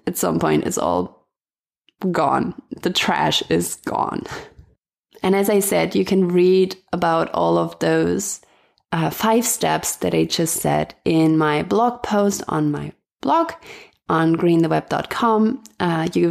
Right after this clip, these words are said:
will find the link in the description below. And if you'd like to dig deeper into the digital cleanup topic, then you can also scroll through the page of Digital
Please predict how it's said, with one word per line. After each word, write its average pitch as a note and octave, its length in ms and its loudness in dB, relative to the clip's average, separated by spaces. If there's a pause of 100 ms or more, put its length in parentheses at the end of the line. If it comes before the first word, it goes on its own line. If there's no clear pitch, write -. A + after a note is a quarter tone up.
(120)
will F3 200 0
find E3+ 360 -2
the E3 80 -2
link E3 600 0
in F3 120 2
the F3 80 4
description E3 560 -2
below. F#3+ 540 0 (520)
And G#3 240 0
if D4 300 4
you'd D#4+ 140 4
like F3+ 240 0
to - 120 -2
dig D#3 320 -2
deeper - 360 -4 (100)
into E3 720 0
the - 200 -2
digital E3 360 0
cleanup F3 480 2
topic, - 800 -4 (400)
then G#3+ 460 4
you G3 240 4
can F#3+ 380 0 (120)
also F3 880 0 (340)
scroll F3 600 0
through E3+ 380 2
the F3 100 -2
page E3 420 -2
of E3 300 -4
Digital E3 440 0